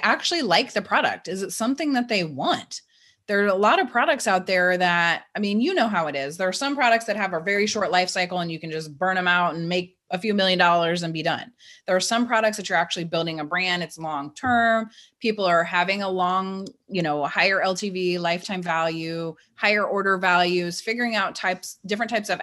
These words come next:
add-ons that you can increase that cart value, things like that, where you're actually getting a product, ideally that people need in some way, that it's not just an emotional buy, that you're kind of playing on some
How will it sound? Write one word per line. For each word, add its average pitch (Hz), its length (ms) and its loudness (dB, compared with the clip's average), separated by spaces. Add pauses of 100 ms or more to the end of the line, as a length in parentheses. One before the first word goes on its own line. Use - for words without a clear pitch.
add-ons 175 500 0
that 170 140 -8
you 175 80 -10
can 180 100 -10
increase 175 420 -8
that 175 180 -2
cart 170 280 -4
value, 165 460 -2
things 254 260 -4
like 220 180 -4
that, 175 220 0
where 170 120 -6
you're 170 180 -6
actually 185 400 -4
getting 175 360 -6
a 175 40 -8
product, 185 500 -2 (400)
ideally 226 460 2
that 190 160 2
people 185 260 0
need 196 460 0
in 262 160 0
some 254 300 0
way, 277 420 -2 (440)
that 190 120 2
it's 185 160 -2
not 202 320 0
just 180 500 0
an 208 100 -4
emotional 170 800 -4 (160)
buy, 139 580 -2 (800)
that 190 280 2
you're 180 160 -2
kind 202 260 -2
of 185 140 -6
playing 196 340 -2
on 175 160 -2
some 185 240 -6